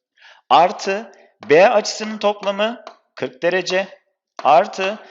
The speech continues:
D açısı doksan derece. Peki yüz seksen.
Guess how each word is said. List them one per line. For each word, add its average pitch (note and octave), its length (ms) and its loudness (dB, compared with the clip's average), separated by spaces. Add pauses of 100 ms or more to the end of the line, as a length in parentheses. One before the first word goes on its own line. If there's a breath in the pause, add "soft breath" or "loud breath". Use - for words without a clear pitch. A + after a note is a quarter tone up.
(260 loud breath)
D E3 200 4
açısı G3 400 -4
doksan E3+ 480 0
derece. B2 600 -4 (1200 loud breath)
Peki A2+ 260 -10
yüz A#2+ 220 -10
seksen. D3+ 520 -2